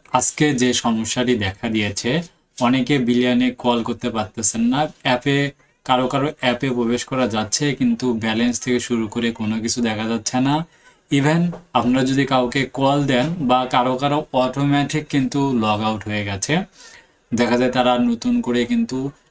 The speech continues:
আহ, সাবমিট করতেছেন, কিন্তু কোনো ওটিপি কিন্তু আসতেছে না, ওটিপি প্রবলেম দেখা দিয়েছে। আহ, কারো কারো আসলে অনেক ধরনের প্রবলেম কিন্তু ফেস হয়ে গেছে। একজন যেমন বলতেছে, "আমার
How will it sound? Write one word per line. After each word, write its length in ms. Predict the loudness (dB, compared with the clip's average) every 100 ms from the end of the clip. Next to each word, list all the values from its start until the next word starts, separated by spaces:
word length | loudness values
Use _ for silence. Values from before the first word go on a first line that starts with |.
| -6
আহ, 120 | -2
সাবমিট 420 | 0 2 2 0
করতেছেন, 560 | -2 -6 -4 -2 0 0
কিন্তু 340 | 0 0 0
কোনো 340 | -2 -2 -2 -2
ওটিপি 460 | -4 -4 -2 0 0
কিন্তু 260 | 0 0
আসতেছে 480 | 0 -2 -4 -4 -2
না, 160 | 0 0
ওটিপি 480 | -2 -4 -4 -4 -4
প্রবলেম 500 | -2 -2 -2 -4 -4
দেখা 300 | -4 -4 -4
দিয়েছে। 480 | -4 -4 -2 -2 -2 -10 -20 _ _
আহ, 320 | 0 2 2
কারো 240 | 0 0 0
কারো 280 | 0 2 2
আসলে 500 | 0 0 2 2 -2 -8 _ _ _ _ _ _ _ -10 -2
অনেক 340 | 0 2 0
ধরনের 380 | -2 0 2 2
প্রবলেম 480 | 2 0 0 0 2
কিন্তু 180 | 0 0
ফেস 300 | 0 -2 0
হয়ে 140 | -2
গেছে। 200 | -4 -6
একজন 300 | -6 -4 -4 -6 _ _ _ 0
যেমন 200 | 2 2
বলতেছে, 340 | 0 0 0
"আমার 360 | 2 2 0